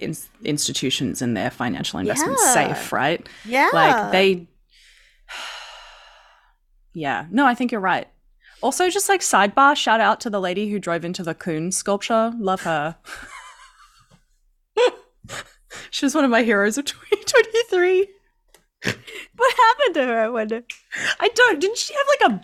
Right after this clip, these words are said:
Speaker 1: Bentley
Speaker 2: Didn't she
Speaker 1: or
Speaker 2: have a
Speaker 1: something?
Speaker 2: Bentley? Yeah, she had a
Speaker 1: <laughs>
Speaker 2: Bentley. Doesn't
Speaker 1: What
Speaker 2: it
Speaker 1: a
Speaker 2: say a lot about the art
Speaker 1: queen,
Speaker 2: world, though?
Speaker 1: what a
Speaker 2: Like,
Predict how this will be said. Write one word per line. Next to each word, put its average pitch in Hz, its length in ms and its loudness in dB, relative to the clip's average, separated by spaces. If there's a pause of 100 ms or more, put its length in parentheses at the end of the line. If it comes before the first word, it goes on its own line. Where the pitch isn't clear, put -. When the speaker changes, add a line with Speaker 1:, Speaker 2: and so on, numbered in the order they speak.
Speaker 1:
Bentley 214 300 4
Speaker 2:
Didn't 349 100 4
she 349 60 6
Speaker 1:
or - 20 10
Speaker 2:
have 403 80 6
a 508 40 4
Speaker 1:
something? 392 340 8
Speaker 2:
Bentley? 330 280 8
Yeah, 320 240 8
she 294 100 8
had 330 80 4
a 311 40 2
Speaker 1:
<laughs> - 0 -
Speaker 2:
Bentley. 302 600 4 (2750)
Doesn't - 680 -4 (100)
Speaker 1:
What - 20 6
Speaker 2:
it 640 80 6
Speaker 1:
a 277 40 -2
Speaker 2:
say 269 220 6
a 277 60 8
lot 269 200 8
about 262 180 6
the 277 180 4
art 202 160 4
Speaker 1:
queen, 226 40 2
Speaker 2:
world, 233 220 2
though? - 60 2
Speaker 1:
what 226 100 2
a 226 40 0
Speaker 2:
Like, 269 180 0